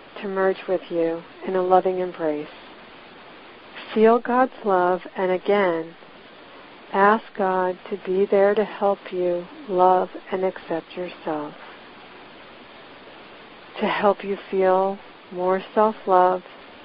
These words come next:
self-compassion, and peace. Now remember this feeling and your gift.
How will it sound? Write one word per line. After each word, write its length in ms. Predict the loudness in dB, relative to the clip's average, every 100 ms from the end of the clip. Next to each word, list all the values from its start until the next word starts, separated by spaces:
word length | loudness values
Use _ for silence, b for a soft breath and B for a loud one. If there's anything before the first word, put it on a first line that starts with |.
| -20 -20 -20 -20 -20 -20 -20 0
self-compassion, 1200 | 0 2 -2 -10 -10 -4 -2 -2 -4 -6 -6 -8 -18 -20 -20 -20 -20 -20 -14 -6
and 180 | -6 -6 -10
peace. 240 | -10 -10 -14 -20 -20 -20 -20 -20 -20 -20 -20 -20 -20 -20 -20 -20 -20 -20 -20 -20 -20 -20 -20 -12 0
Now 180 | 2
remember 500 | 2 0 0 0 0
this 160 | -2 -4 -6
feeling 580 | -6 -2 -2 -2 -4 -6 -14 -20 -20 -20 -20 -16 -6
and 200 | -6 -4
your 180 | -4 -2
gift. 340 | 0 0 -2